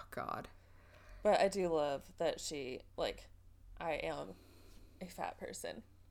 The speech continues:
Speaker 2: I do love that she was like, "He's bigger than I expected."
Speaker 1: Yes, he, she's
Speaker 2: <laughs> I
Speaker 1: just
Speaker 2: was
Speaker 1: very
Speaker 2: like,
Speaker 1: blunt
Speaker 2: "Yeah."
Speaker 1: about it.
Speaker 2: Yeah, I mean, 'cause I'm sh-, I can't even imagine the pictures that he had on his dating profile.
Speaker 1: Right, and he lied about his height, too. Like, he flat out lied
Speaker 2: Yeah.
Speaker 1: about his height.
Speaker 2: He lied about so many things.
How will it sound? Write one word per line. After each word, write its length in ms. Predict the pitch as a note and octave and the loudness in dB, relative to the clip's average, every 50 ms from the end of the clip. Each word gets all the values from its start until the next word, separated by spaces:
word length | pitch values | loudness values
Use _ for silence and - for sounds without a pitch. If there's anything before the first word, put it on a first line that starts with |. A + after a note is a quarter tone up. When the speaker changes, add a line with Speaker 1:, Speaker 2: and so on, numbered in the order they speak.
| - | 0
Speaker 2:
I 80 | - F#3 | 0 0
do 160 | F3 - A#2 | 0 0 -2
love 200 | A#2+ B2 C3+ D#3+ | 0 0 0 -2
that 100 | F3+ - | -2 -4
she 120 | - - F3+ | -4 -2 -2
was 120 | F3 E3 E3 | 0 2 2
like, 120 | E3 E3+ | 2 0
"He's 320 | - G3+ F#3 - - - - - - - - | 0 -4 -8 -8 -8 -12 -14 -18 -14 -8 -6
bigger 200 | E3+ D#3 - B2+ | -6 -6 -6 -8
than 140 | A#2+ A#2 A2+ A2 | -10 -10 -10 -10
I 40 | - | -12
expected." 460 | - - - - - - - - B3 - - - | -12 -12 -12 -14 -14 -14 -12 -10 -10 -4 6 10
Speaker 1:
Yes, 440 | A3 G3 F#3 - A#3+ - - - - | 12 12 12 12 10 8 6 4 6
he, 160 | - B3+ C#4 | 8 8 10
she's 120 | A#3+ - B3+ | 10 10 12
Speaker 2:
<laughs> 80 | B3+ | 12
I 40 | C4+ | 12
Speaker 1:
just 60 | C4 | 12
Speaker 2:
was 60 | B3+ - | 12 12
Speaker 1:
very 160 | G#3+ G#3 A3+ | 12 12 12
Speaker 2:
like, 60 | A#3 - | 12 12
Speaker 1:
blunt 220 | F#3 F#3 A3 G#3+ G#3+ | 12 12 12 12 12
Speaker 2:
"Yeah." 40 | |
Speaker 1:
about 220 | F3+ E3+ E3 E3+ E3+ | 8 8 10 10 10
it. 180 | E3 - - - - - - - - - - - - - - | 8 6 4 0 -12 -12 -12 -12 -14 -16 -16 -16 -12 -4 0
Speaker 2:
Yeah, 320 | - A#3+ C4 C#4+ D4 C4+ - | 0 2 2 4 4 4 4
I 40 | - | 6
mean, 160 | A#3+ B3+ B3 | 6 4 4
'cause 200 | A#3+ C4 C4 B3 B3+ - - - - - - - - - - - - | 4 4 2 2 2 -2 -10 -14 -14 -10 -10 -10 -10 -12 -12 -12 -10
I'm 80 | G3+ F#3 | -8 -6
sh-, 160 | - - - - - - - | -6 -6 -6 -8 -10 -6 -4
I 80 | - G3 | -4 -2
can't 300 | - - A3 G3+ - - | 0 4 6 6 6 6
even 180 | G3 F#3 F3 | 4 2 2
imagine 420 | D#3+ E3+ D#3+ D#3 E3 E3+ E3 D#3+ D3+ | 2 2 2 2 2 2 2 0 -2
the 60 | - | -2
pictures 420 | - F3+ E3+ - - E3 D3+ D#3+ - | -4 -4 -4 -4 -2 -2 -2 -2 0
that 160 | D#3+ D3+ D3+ | 0 0 0
he 100 | E3+ D#3+ | 0 -2
had 260 | D#3 D#3 C#3+ C#3 C#3 - | 0 2 2 2 2 2
on 160 | C#3 D3 D#3+ | 0 -2 -2
his 180 | E3 D3 D3+ | -4 -6 -4
dating 280 | - D3 - - - - | -2 -2 -2 -2 -2 -2
profile. 460 | - - - - - - - - - - - | -2 -4 -2 -2 -4 -4 -4 -4 -6 -2 4
Speaker 1:
Right, 280 | G3 F#3+ E3+ D#3+ F3 - - | 6 8 8 8 8 8 8
and 80 | G3 G#3 | 8 10
he 100 | A#3 A#3+ | 10 12
lied 220 | A#3 A3+ A#3+ B3+ | 12 12 12 12
about 160 | B3+ D4 B3+ | 12 12 12
his 100 | F#3 F#3 - | 10 10 8
height, 280 | G3+ G3 F#3+ - - | 8 8 8 6 4
too. 240 | - G3 F3 D3 - - | 4 6 6 6 4 0
Like, 140 | - E3+ - | -2 -2 0
he 80 | - F#3+ | -2 0
flat 280 | - - F#3 F3 F3 | 4 6 8 8 10
out 240 | E3+ E3 D#3+ - - | 8 8 6 4 6
lied 220 | E3+ D3+ C#3+ D#3 D#3+ | 6 6 6 6 4
Speaker 2:
Yeah. 60 | - | 2
Speaker 1:
about 140 | - G#2+ - | 0 0 0
his 120 | F3 - | -2 -2
height. 260 | - D3+ - - - - G3+ - - - - - - - | -2 -2 -2 -2 -4 -6 -10 -14 -16 -18 -18 -16 -14 -8
Speaker 2:
He 160 | - - E4 | -4 -2 0
lied 220 | E4 D#4+ D4+ D4 D4+ | 2 4 6 6 6
about 200 | C#4+ C#4+ C4+ C4+ | 8 6 6 6
so 140 | - C#4+ C4+ | 4 4 4
many 180 | B3+ A#3+ G#3+ G#3+ | 4 4 2 2
things. 540 | - G#3 F#3 - - - F3+ - - - | 2 0 0 0 -2 -4 -2 0 0 0